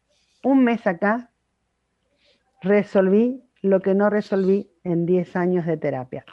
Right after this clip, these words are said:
Esperen, no hablo mal de la terapia. Quiero que me entiendan.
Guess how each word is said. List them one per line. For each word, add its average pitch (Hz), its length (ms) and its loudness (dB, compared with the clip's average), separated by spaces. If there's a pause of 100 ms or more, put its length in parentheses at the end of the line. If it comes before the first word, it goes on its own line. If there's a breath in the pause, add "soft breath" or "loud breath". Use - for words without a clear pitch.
(140)
Esperen, 185 540 0
no 233 120 4
hablo 247 240 4
mal 220 180 2
de 214 80 4
la 185 120 2
terapia. 147 480 -6 (560)
Quiero 196 200 0
que 196 100 0
me 185 80 0
entiendan. 139 540 -6